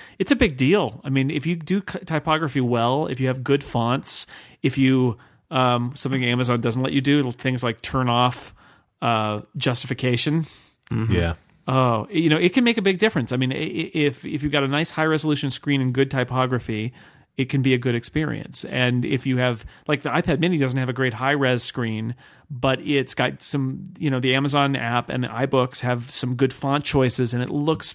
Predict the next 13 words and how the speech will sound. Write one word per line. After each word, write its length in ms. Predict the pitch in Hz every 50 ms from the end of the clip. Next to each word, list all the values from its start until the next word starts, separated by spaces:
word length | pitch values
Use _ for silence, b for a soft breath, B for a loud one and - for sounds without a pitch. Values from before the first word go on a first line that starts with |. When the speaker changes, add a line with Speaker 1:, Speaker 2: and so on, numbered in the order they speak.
| _ _ -
Speaker 1:
the, 180 | 143 - - - -
the 140 | - 143 135
type 340 | - - 170 160 156 -
looks 300 | 143 151 143 135 - -
good. 500 | - 135 127 127 120 107 101 104 110 117 B B B B B
And 80 | - 147
on 80 | 147
the 60 | 143 139
Nexus 280 | 147 156 - - 131
seven, 280 | - - 151 139 147 143
the 60 | 131
Google 280 | 127 127 131 131 135 127
Play 520 | - - - 143 135 139 139 139 135 B